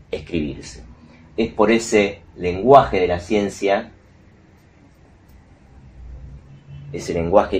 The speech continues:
insisto, de pura sintaxis, ¿sí? De pura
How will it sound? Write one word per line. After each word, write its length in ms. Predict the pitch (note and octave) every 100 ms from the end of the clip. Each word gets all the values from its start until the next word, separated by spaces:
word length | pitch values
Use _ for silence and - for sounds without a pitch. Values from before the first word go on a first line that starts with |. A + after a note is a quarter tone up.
| -
insisto, 560 | E2+ E2+ C3 - F2+
de 120 | D#2 D#2+
pura 580 | - D3 B2 G2+ - - - -
sintaxis, 1000 | - - F2+ F2+ C#3 D#3+ - - G2+ - - -
¿sí? 340 | - F#2 G2+ -
De 140 | E2+
pura 580 | D#2+ - G2+ F#2+ F2+ -